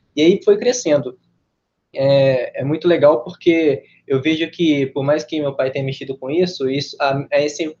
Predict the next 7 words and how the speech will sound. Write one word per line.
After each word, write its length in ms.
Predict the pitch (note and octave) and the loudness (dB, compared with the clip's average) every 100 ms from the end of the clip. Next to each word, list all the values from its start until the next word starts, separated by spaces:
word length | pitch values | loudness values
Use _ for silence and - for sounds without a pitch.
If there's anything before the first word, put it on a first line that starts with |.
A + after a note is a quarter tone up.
| - | -10
essa 200 | C#3+ C#3+ | -8 -4
vontade 680 | C#3+ C#3 - C#3+ D#3+ D3+ B2+ | -4 -2 0 2 2 -2 -6
de 100 | B2 | -6
fazer 400 | B2 B2 D#3 C3 | -4 -2 -4 -2
veio 260 | C#3 C#3+ | -2 -2
de 140 | C3+ F3+ | -2 -2
mim. 260 | D#3 C#3 | 0 -2